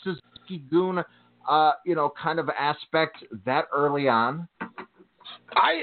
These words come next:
Speaker 2: I like it 'cause it establishes the heel tendencies and the fact that, you know, she's, she's doing all this and, you know, when it's all said and done,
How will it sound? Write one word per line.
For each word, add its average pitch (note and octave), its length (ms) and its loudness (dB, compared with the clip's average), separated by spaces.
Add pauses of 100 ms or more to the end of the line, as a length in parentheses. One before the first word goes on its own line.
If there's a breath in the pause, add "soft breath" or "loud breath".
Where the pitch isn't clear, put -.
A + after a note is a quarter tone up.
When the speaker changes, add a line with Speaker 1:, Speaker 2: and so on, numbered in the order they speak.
(160)
Speaker 2:
I C4 160 2
like G#3+ 300 0
it F3 120 -8
'cause F#3+ 160 0
it E3+ 120 -2
establishes E3 920 -2 (640 soft breath)
the D3 180 -6 (100)
heel G3+ 340 -4
tendencies D#3+ 640 -6
and C#3+ 80 -10
the C3 160 -8
fact C#3+ 340 0
that, C3+ 200 -6
you C3+ 80 -12
know, C3 180 -8 (500 soft breath)
she's, F3+ 220 -6 (140)
she's E3 240 -10
doing F3 260 -4
all D#3 220 2
this D3 180 -6 (260)
and, C#3+ 280 -4 (800 soft breath)
you F#3 100 2
know, F#3 100 4
when F3 100 2
it's E3 160 -4
all F3+ 260 2
said E3+ 140 -2
and D#3 100 -16
done, D#3 260 -4